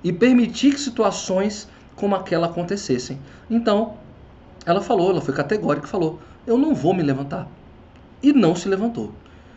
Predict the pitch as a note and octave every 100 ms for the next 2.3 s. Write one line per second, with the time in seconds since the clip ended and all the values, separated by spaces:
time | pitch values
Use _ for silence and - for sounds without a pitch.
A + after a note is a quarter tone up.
0 | - - F#3+ D#3+ D#3+ C#3+ D3 F#3+ F#3 F#3+
1 | G3+ A3+ F#3+ E3+ F3 F3 G3+ D3+ - B3+
2 | G#3+ G#3 -